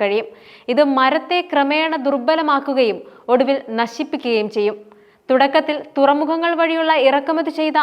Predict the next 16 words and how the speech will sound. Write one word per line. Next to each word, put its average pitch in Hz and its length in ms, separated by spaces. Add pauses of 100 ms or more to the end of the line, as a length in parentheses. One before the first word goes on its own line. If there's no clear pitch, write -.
(100)
മര 262 360
ഉൽപ്പന്നങ്ങളിലൂടെയായിരിക്കാം 294 1400 (380)
ഈ 285 140
വണ്ട് 277 420
യു 302 300
കെയിൽ 320 280
എത്തിയത് 294 340
എന്ന് 269 360
സർക്കാർ 269 460
കരുതിയിരുന്നു. 214 500 (520)
അതുകൊണ്ട് 381 460
തന്നെ 392 300
ഇറക്കുമതി 339 560
ചെയ്യുന്ന 359 480 (140)
മര 277 200
ഉൽപ്പന്നങ്ങൾ 311 640